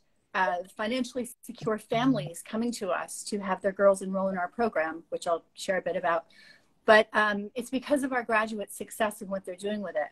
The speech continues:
And through education, they are breaking their cycle of poverty. And, um,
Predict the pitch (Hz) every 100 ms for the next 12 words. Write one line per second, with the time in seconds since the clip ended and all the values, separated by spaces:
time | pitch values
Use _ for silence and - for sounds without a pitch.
0 | - 180 180 185 - - 202 202 - -
1 | 285 - 190 190 190 _ _ - 202 180
2 | 190 190 190 190 190 190 196 190 _ -
3 | 202 202 170 196 202 233 254 175 160 -
4 | - - - - 226 214 220 208 233 214
5 | 196 196